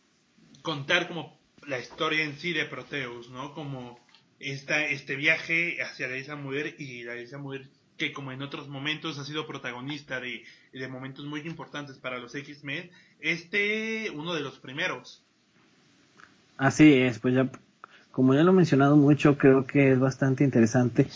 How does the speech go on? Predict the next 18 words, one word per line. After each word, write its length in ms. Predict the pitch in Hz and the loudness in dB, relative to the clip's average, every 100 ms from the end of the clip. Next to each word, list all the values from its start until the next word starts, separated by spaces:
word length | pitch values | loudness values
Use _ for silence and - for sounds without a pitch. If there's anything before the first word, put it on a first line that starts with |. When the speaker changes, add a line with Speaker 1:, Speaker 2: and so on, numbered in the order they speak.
| - - | -14 0
Speaker 2:
el 320 | 127 131 123 - | 6 8 8 4
que 280 | 120 110 - | 4 4 4
estos 320 | 135 170 170 | 4 4 4
elementos 560 | 156 135 123 143 143 139 | 4 4 2 0 0 -2
que 100 | 139 | -4
han 100 | 131 | -2
sido 160 | 147 151 | 0 0
importantes 720 | 143 120 117 131 135 - - | 0 -2 -2 -2 -2 -2 -2
para 180 | 123 113 | 0 0
la 60 | |
historia 340 | 113 - 131 135 | 0 0 4 4
de, 100 | 123 | 4
de 120 | 113 | 4
los 180 | 107 - | 2 2
X-Men 380 | 110 123 123 131 - - - | -2 4 4 4 0 -12 0
hasta 260 | 127 - 123 | 4 6 6
la 60 | |
actualidad, 560 | 117 131 127 131 160 | 6 4 6 6 6